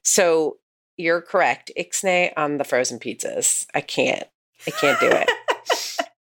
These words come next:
Speaker 1: I will make pizza in the oven with kids. It's a great sleepover thing. It's a great
Speaker 2: Yes.
Speaker 1: kitchen project, like, dead of winter. Oh my God, what are we gonna do? We, like, have no-,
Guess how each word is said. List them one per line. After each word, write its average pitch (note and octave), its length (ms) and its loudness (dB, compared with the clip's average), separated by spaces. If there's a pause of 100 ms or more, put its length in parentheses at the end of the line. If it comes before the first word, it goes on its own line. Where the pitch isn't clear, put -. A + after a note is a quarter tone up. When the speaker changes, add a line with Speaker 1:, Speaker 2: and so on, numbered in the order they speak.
Speaker 1:
I A3 680 4
will A3 420 4
make G3+ 520 -4
pizza F#3 420 -2
in F3 180 0
the - 200 0
oven D#3 580 2 (180)
with E3 460 0
kids. D3 840 0 (340)
It's D#3 180 -6
a - 20 -10
great - 240 -4
sleepover C4+ 680 2
thing. D#4 500 -4
It's F3+ 200 -2
a - 140 -4
great C#3+ 200 2
Speaker 2:
Yes. - 100 -10
Speaker 1:
kitchen A#3 340 0
project, A#3 480 2
like, D#3+ 160 0 (120)
dead D3+ 220 2
of D3+ 160 -4
winter. D#3 400 2
Oh D#3 60 0
my D3 160 2
God, C3+ 220 2
what C3+ 120 2
are C3+ 40 -2
we C#3 100 2
gonna C#3 180 -2
do? C3+ 300 2
We, A#2+ 320 -4 (160)
like, - 320 -2 (240)
have C3 160 -8
no-, A#2+ 160 0